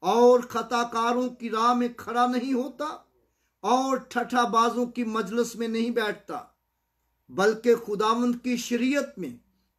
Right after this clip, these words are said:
उसकी खुशनुदी है और उसी की शरीयत पर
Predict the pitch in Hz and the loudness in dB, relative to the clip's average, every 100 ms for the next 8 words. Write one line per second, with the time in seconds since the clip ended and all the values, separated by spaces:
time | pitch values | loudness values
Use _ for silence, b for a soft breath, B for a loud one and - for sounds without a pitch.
0 | 196 240 - 262 240 240 240 226 247 269 | -4 -4 -4 -6 -4 -4 -4 -2 -2 -2
1 | 302 254 - - _ _ _ _ _ 180 | -2 -2 -4 -10 _ _ _ _ _ 2
2 | 240 254 247 - 233 233 302 - 277 - | 4 4 2 -4 -6 -2 -4 -4 -6 -4
3 | 247 254 254 - - 139 113 _ | -2 0 -2 -2 -8 -14 -16 _